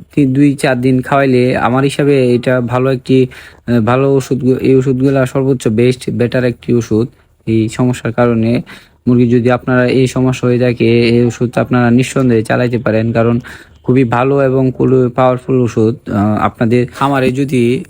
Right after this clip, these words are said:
আহ, রানীক্ষেত এবং গাম্বরু ভাইরাসজনিত কোনো সমস্যা ও, আহ, রোগ আক্রান্ত হয় তাহলে এই ওষুধগুলা চালাইতে পারেন। এই ওষুধগুলা অত্যন্ত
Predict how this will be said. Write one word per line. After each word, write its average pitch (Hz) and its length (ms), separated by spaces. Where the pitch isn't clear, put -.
আহ, 113 180
রানীক্ষেত 123 680
এবং 123 300
গাম্বরু 120 460
ভাইরাসজনিত 127 720
কোনো 127 280
সমস্যা 123 680
ও, 117 160
আহ, 104 720
রোগ 127 200
আক্রান্ত 120 420
হয় 110 320
তাহলে 131 380
এই 135 80
ওষুধগুলা 127 480
চালাইতে 117 380
পারেন। 107 340
এই 113 180
ওষুধগুলা 123 580
অত্যন্ত 123 380